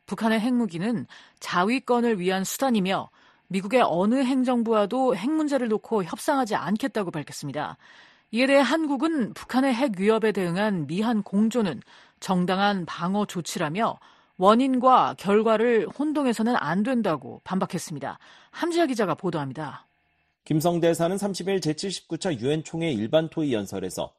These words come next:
Speaker 2: 북한이 핵을 보유한 이유는 미국이 칠십 년 넘게 북한을 적대시하며 핵 위협을 가해왔기 때문이라고 주장했습니다.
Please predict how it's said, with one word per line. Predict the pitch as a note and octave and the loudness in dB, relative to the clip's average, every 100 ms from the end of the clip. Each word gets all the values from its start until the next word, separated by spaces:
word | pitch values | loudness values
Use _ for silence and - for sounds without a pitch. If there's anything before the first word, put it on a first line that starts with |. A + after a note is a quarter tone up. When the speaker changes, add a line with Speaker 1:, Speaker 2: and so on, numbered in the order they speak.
| _ | _
Speaker 2:
북한이 | A#2+ B2+ D#3 | -8 -4 -4
핵을 | D#3 F#3+ F#3+ F3 | -4 -2 -2 -2
보유한 | D3+ C#3+ D3 D3 | -2 -2 0 0
이유는 | C3 A#2 C3 D3+ - | -2 -2 -2 -4 -6
미국이 | - G#2+ B2 D3 | -8 -6 -2 -2
칠십 | D3 G#3 - F#3 | -2 -6 -6 -4
년 | D#3 | -2
넘게 | A#2+ G2 F2+ - _ _ - | -2 -2 -4 -6 _ _ -12
북한을 | G#2+ A#2 D3 | -2 0 0
적대시하며 | G2 - D#3+ D#3+ C#3 G#2+ A2 B2+ B2+ | -4 -6 -4 0 0 0 0 -2 -2
핵 | F3 A#2 | -6 -4
위협을 | G#2 G2 A#2+ C3 | -4 -2 -2 -2
가해왔기 | - A#2 C#3+ C3+ - C3 | -4 -2 0 -2 -4 -4
때문이라고 | C#3+ C#3+ G#2 F#2+ G#2+ | -2 -2 -2 -4 -6
주장했습니다. | - F#2+ F2 - E2+ E2 - | -8 -8 -8 -10 -4 -4 -4